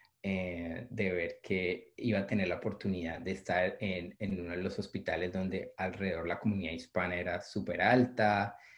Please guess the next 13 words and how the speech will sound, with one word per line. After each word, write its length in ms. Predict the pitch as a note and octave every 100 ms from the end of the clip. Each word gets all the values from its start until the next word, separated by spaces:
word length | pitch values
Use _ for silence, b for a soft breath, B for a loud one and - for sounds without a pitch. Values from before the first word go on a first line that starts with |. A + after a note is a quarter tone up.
| B B -
eh, 180 | F#2
donde 220 | G2+ G2 G2
realmente 960 | F#2+ E2 F2+ B2+ C#3 - A2 G2 F2
yo 120 | G2
iba 160 | F2+ F2+
a 40 |
ser 160 | - F2+
útil 720 | C3 C#3+ - G#2+ G#2 G2+ G2+ -
y, 440 | F#2 E2+ E2+ E2+ -
o 180 | G#2
sea, 380 | G2+ A2+ G2+ G2 -
aparte 380 | G2+ G2+ -
de 80 | B2+